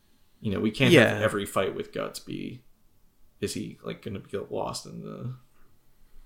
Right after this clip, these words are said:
Speaker 1: lost in the armor sauce in this one.
Speaker 2: Y-, yeah, and I think Mu-, Miura needs to keep that weight to it, right? That he's giving it by, like,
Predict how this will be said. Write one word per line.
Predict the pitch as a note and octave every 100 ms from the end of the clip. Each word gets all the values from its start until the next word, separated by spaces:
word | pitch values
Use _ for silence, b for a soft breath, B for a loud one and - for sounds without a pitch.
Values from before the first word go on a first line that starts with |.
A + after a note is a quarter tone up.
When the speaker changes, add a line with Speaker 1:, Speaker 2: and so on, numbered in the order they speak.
| - -
Speaker 1:
lost | - - -
in | A1+
the | G#1+
armor | A1 G#1
sauce | - - G#1 - -
in | A1+
this | - -
one. | - B2+ - -
Speaker 2:
Y-, | B B B -
yeah, | - E3 D3+ B2+ A#2+ -
and | - D3
I | C#3
think | D3 -
Mu-, | C3 A#2
Miura | B2+ B2+ B2 A#2+
needs | A#2+ A#2 -
to |
keep | - B2+ B2
that | G#2+ -
weight | A#2 A2 - -
to | A2
it, | -
right? | G2+ G#2 -
That | -
he's | B2 A#2
giving | A2+ G#2 G#2
it | G2 -
by, | G#2 G2+
like, | F#2+ - -